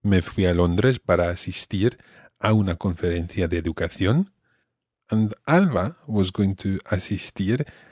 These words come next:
a una cena de Burns.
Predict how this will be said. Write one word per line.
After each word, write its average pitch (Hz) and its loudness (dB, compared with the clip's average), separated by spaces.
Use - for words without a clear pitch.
a 117 6
una 120 6
cena 123 0
de 107 2
Burns. 107 -2